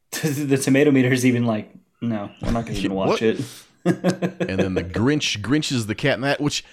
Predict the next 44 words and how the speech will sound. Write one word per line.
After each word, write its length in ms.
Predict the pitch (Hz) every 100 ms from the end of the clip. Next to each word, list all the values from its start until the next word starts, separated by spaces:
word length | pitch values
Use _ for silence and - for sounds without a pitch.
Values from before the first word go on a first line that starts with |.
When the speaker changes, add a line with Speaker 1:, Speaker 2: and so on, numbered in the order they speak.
| -
Speaker 2:
now 140 | - 165
that 100 | 202
I 60 |
see 220 | 160 - 160
a 40 |
screenshot, 600 | - - 147 175 185 165
I 60 | 143
remember 340 | 143 143 139
actually 360 | 127 135 - 123
watching 560 | 95 104 127 127 98
this 200 | 87 82
as 160 | - 85
a 40 | 78
kid 260 | - 90
at 80 | 69
some 220 | - 73
point. 260 | - 64 - - - -
Speaker 1:
I 60 |
know. 120 | 143 143
I 80 |
see. 220 | 131 165 156
I 100 | 139
saw 300 | - 151 156
him 200 | 160 135
laying 220 | 135 135
on 120 | 127 123
the 60 |
bed, 300 | 113 117 123
getting 180 | 127 120
this 320 | 113 - - -
with 160 | 123
the 60 | -
Cat 140 | 139
in 60 | 127
the 60 | 123
Hat, 180 | 127
doing 120 | 123 120
the 60 |
psychological 680 | 113 131 123 117 120 131 135
thing, 320 | 151 143 147
and 80 | -
I 20 |
was 120 | 131
like, 260 | 127 113